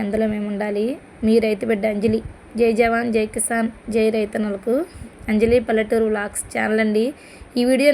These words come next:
నచ్చింది అనుకుంటేనే కామెంట్ చేసి లైక్ చేయండి. ఇంకా మంచి మంచి వీడియోస్తో మీ ముందుంటాను. అంతవరకు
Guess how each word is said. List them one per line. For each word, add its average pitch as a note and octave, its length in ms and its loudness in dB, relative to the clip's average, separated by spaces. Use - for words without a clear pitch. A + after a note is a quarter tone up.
నచ్చింది C4+ 380 -2
అనుకుంటేనే B3+ 580 0
కామెంట్ B3 340 2
చేసి B3+ 240 2
లైక్ A3 220 2
చేయండి. A#3 340 2
ఇంకా A#3+ 180 2
మంచి A3+ 280 0
మంచి A#3+ 160 -2
వీడియోస్తో A#3+ 460 2
మీ A3+ 80 0
ముందుంటాను. A3 540 -2
అంతవరకు A3+ 460 -6